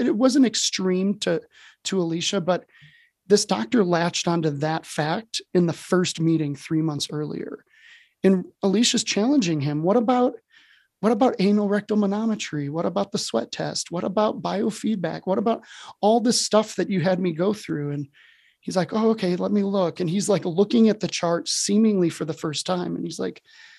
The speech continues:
"Oh, that is interesting. Oh, wow. Okay." And <laughs> then basically he was like, "All right, well, hey, my time's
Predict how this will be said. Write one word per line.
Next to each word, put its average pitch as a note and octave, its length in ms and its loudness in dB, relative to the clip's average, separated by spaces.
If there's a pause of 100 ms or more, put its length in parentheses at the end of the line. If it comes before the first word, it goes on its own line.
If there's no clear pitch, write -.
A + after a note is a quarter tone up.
(520)
"Oh, G3 120 2
that F#3 160 4
is F#3+ 200 4
interesting. D3+ 840 -4
Oh, D#3+ 300 -4
wow. D3 560 -6
Okay." F3 460 -6
And F3+ 440 -2
<laughs> - 1200 -10
then A#3+ 140 8
basically A#3+ 360 6
he A#3 40 6
was G#3 120 2
like, F#3+ 200 -2 (100)
"All A3+ 100 6
right, G#3+ 140 8
well, A3 160 6
hey, A3 220 4
my A#3 180 8
time's B3+ 340 6